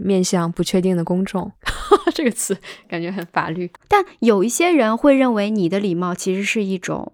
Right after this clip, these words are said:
Speaker 2: 来事儿，其实是一种假，虚假，好像是你为了讨好其他人。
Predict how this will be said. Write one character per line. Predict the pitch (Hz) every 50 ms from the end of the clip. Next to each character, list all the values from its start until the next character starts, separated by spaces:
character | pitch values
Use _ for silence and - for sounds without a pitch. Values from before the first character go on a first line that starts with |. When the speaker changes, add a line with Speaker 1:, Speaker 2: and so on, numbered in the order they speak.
| -
Speaker 2:
来 | - 165 160
事 | 170 - - 170
儿， | - - _
其 | - - 240 226
实 | - 254
是 | 240 - - 247
一 | 220 202 202
种 | 202 - 185 180 185 220 226 -
假， | - - 151 - - - - - - -
虚 | - - - 214 202
假， | - - - - - - - _ _
好 | - - 190
像 | - 214 214 208
是 | - 220 208 202 - -
你 | 190 185
为 | 196 196
了 | 190 165
讨 | - - - 151
好 | 180 180 170 - - - -
其 | - - 147
他 | 160 180 190 156
人。 | 151 - -